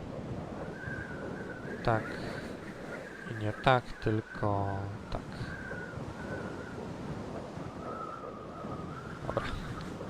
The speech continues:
Mm, najpierw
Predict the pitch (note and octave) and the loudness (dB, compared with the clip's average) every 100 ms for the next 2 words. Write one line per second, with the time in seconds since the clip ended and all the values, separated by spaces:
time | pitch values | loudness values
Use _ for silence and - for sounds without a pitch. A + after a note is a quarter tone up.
0 | - - - - - - - - - - | -4 -4 -4 -4 -4 -4 -4 -6 -6 -6
1 | - - - - C3+ - - - - - | -6 -6 -6 -6 -6 -6 -6 -6 -6 -6
2 | - C6+ - - - - C6+ - - - | -6 -8 -10 -10 -10 -10 -10 -10 -10 -10
3 | - - - - - C3+ B2+ B2 B2 B2+ | -6 -6 -6 -6 -2 0 2 2 4 8
4 | B2+ B2+ - - A#2+ A#2 A#2 A#2 - - | 10 8 6 8 10 12 10 8 0 -6